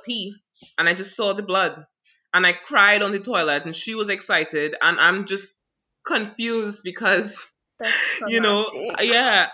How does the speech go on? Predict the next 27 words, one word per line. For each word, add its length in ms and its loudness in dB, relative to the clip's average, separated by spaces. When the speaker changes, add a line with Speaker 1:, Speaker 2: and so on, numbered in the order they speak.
Speaker 1:
I 160 4
do 260 -6
not 300 0
know. 640 -2
And 200 0
then, 420 -2
um, 680 0
just 720 -4
being, 340 0
I 120 0
mean, 160 0
when 100 2
I 40 2
was 80 -4
in 100 -4
primary 320 0
school, 320 -8
there 120 0
were 80 0
so 160 -6
many 220 -4
people 340 -6
who 200 -10
started 400 -4
their 140 0
period, 440 -4
right? 380 -4